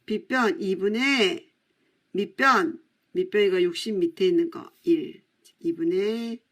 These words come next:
일. 그다음 탄젠트 몇이죠? 육십. 탄젠트 육십 몇이 되죠? 밑변분의 높이, 즉 일분의 루트 삼이 됩니다. 이렇게.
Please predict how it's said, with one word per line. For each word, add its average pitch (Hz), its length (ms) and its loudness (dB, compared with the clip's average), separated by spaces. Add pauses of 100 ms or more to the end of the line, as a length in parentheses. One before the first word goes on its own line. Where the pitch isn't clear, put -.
(380)
일. - 360 -2 (600)
그다음 196 220 -6
탄젠트 277 1000 -2
몇이죠? 190 680 -4 (500)
육십. 165 500 -4 (460)
탄젠트 254 380 -6
육십 202 220 -4
몇이 185 180 2
되죠? 185 480 -2 (840)
밑변분의 226 1160 0
높이, 196 760 0 (220)
즉 - 240 -14
일분의 180 800 2
루트 190 220 -4
삼이 165 240 -4
됩니다. - 280 -14
이렇게. - 400 -20